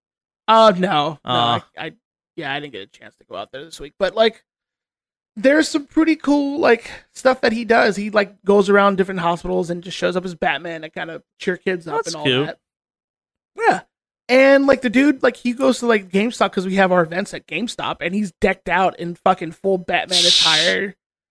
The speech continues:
Speaker 1: and he's got his quote-unquote Batmobile. Like, this dude, he goes in, and his Batman costume is, like, pretty good looking. It's not that, like, really shitty, like, "Uh, yeah, you're Batman, I guess."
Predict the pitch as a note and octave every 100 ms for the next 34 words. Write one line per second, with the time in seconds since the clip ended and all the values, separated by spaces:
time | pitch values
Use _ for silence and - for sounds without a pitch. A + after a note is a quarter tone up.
0 | _ - G#3+ F3 G#3 G3+ F#3 - F#3+ F#3
1 | F#3 G3+ F#3+ G3+ F3+ F#3 F#3 G3+ G3+ A3+
2 | D#4+ E4 D4+ C#4+ G#3 G#3 C4+ D4 C4 B3+
3 | B3 - _ _ _ _ _ _ - A3+
4 | A#3 F#3 C4+ C#4 B3+ A#3 A3+ - A3 G3+
5 | G3+ G3 _ _ _ - C4+ C4 A3+ C4+
6 | A#3+ F3 F#3+ - A#3+ A#3 G#3+ G#3+ G3 F#3+
7 | G#3 G#3 - A3+ G#3+ G3+ F3+ - _ _
8 | - G#3 A3+ A#3 B3 B3+ C4 C4+ C#4 C#4
9 | C#4+ C#4+ A#3+ C4+ C#4+ C#4+ D3+ C4+ - -
10 | - C3+ - F2+ E2+ F#2 - - - -
11 | -